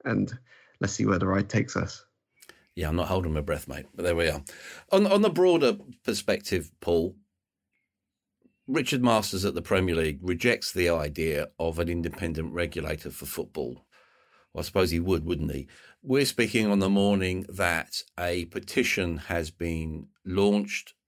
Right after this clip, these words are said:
Speaker 2: demanding that's some sort of independent regulation. I can see the logic of it. You know, the F A, as, as currently constituted, is probably unfit for purpose.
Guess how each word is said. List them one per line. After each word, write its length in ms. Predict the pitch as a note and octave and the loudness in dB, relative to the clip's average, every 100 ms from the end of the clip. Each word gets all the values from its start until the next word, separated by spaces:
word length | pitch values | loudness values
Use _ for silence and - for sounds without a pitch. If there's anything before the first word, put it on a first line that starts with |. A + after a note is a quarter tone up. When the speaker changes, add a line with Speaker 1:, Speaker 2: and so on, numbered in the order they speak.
| _ _ - | _ _ -6
Speaker 2:
demanding 800 | G2 F#2 G2+ A#2 A2 D2+ D2 D#2 - _ _ _ _ _ _ - | -2 2 4 4 4 2 -2 -6 -14 _ _ _ _ _ _ -8
that's 380 | F#2+ - - - | -6 -8 -10 -4
some 180 | G2 | -4
sort 200 | F2 F2+ | -2 -4
of 220 | E2+ D#2+ - | -4 -6 -8
independent 600 | E2+ D#2+ D#2+ F#2 E2 D#2 C#2+ | -4 -4 -2 -2 -2 -4 -6
regulation. 760 | D#2 D2+ D#2 D2+ D2+ D#2 F#2 - - _ _ - - _ _ - - | -6 -4 -4 -2 -4 -8 -10 -12 -20 _ _ -20 -20 _ _ -8 -4
I 60 | |
can 180 | A2 A2 | -2 -2
see 220 | G2+ A2+ | 0 2
the 100 | G2 | 2
logic 420 | F#2+ A#2+ B2+ B2+ B2+ | 4 4 2 0 0
of 140 | B2 | 2
it. 220 | D3 - _ _ _ | 0 -2 _ _ _
You 120 | - | -12
know, 60 | D#2 | -2
the 180 | F2+ G#2+ | 2 4
F 160 | G2+ | 4
A, 260 | G2+ F#2+ F#2+ | 4 4 4
as, 260 | F2+ E2 - | 2 0 -6
as 120 | E2 | -12
currently 640 | - - G2 F#2 E2 D#2+ - | -6 0 0 0 -6 -8 -8
constituted, 960 | - G2+ G2+ - E2 F2+ E2+ E2+ E2+ E2+ _ _ _ _ _ _ _ _ _ - | -4 -2 -2 -8 -2 -2 0 -2 -2 -4 _ _ _ _ _ _ _ _ _ -6
is 120 | F2 | -4
probably 460 | - A2+ F2+ E2+ | 2 4 4 4
unfit 360 | D#2+ D#2+ - D2 | 4 2 0 -2
for 120 | - | -6
purpose. 760 | - G#2+ G#2+ G#2 G2+ - - | 2 4 4 4 0 0 -6